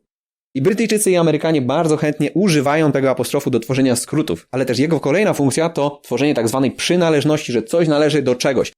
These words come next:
Czyli jeżeli dodamy to przy rzeczowniku, który jest właścicielem czegoś, na przykład w tym przypadku friend jest właścicielem house, to do właściciela dodajemy ten przecinek do góry nogami i literkę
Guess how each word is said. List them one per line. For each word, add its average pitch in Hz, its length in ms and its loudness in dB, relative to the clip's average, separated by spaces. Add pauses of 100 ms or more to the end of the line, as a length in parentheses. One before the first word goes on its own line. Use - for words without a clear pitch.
(240)
Czyli 160 460 -2
jeżeli 160 460 2
dodamy 170 360 2
to 165 100 -2
przy 143 200 -2
rzeczowniku, 160 560 0
który 208 380 0
jest 156 300 0
właścicielem 185 880 0
czegoś, 117 420 0
na 131 100 0
przykład - 220 -8
w - 60 -14
tym 208 120 -2
przypadku 160 500 0
friend 190 420 -2 (200)
jest 131 160 0
właścicielem 147 680 0 (140)
house, 196 440 -2 (280)
to 131 260 -4
do 165 220 2
właściciela 175 580 0
dodajemy 147 360 2
ten 135 140 2
przecinek 147 420 0
do 143 80 2
góry 135 160 2
nogami 131 400 0
i 170 240 -4
literkę 120 460 0